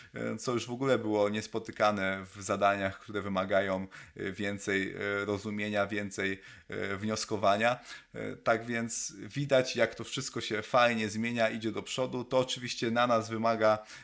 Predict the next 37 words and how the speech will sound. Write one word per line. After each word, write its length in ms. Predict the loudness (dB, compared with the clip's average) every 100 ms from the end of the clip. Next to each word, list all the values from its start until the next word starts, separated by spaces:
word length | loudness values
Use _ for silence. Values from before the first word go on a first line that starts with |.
| -8
więcej 480 | -2 -2 0 -2 -2
pracy 580 | 4 4 4 2 0 0 -8 -8
i 360 | -4 -2 -4 -4
musimy 400 | -4 -4 -6 -6
też 220 | -6 -6
się 140 | -6
godzić 460 | -2 0 -2 -4 -4
na 180 | 2 2
to, 300 | 2 -2 -2 -10 -20 -14
że 300 | -8 -6 0
na 160 | 0
bieżąco, 920 | 2 0 0 0 0 -2 0 2 0 -6 -10
e, 40 | -8
coś 240 | -6 -6
się 180 | -6 -4
dzieje, 280 | -2 0 0
czego 280 | -2 -6
nie 100 | -6
jesteśmy 360 | -6 -8 -10 -10
w 60 | -8
stanie 260 | -6 -6
do 100 | -8
końca 340 | -8 -8 -8 -8
przewidzieć, 640 | -6 -8 -8 -4 -4 -4 -10 -14 -16 _
ale 500 | 4 6 6 6 4 0 -10 _ -18
wszystko 380 | -6 -4 -4 0
jakby 440 | 0 0 0 0
idzie 380 | 0 -4 0 0
w 60 | 2
fajnym 400 | 0 2 0 -6
kierunku. 680 | -6 -4 -6 -4 -2 -2 -4 -18 -16
No 160 | -2 0
i 80 | 2
może 340 | 0 2 0
też, 340 | 0 -4 -4 -8
Przemek, 380 | -6 -2 -2 -2
opowiedz 540 | -4 -2 -2 -2 -4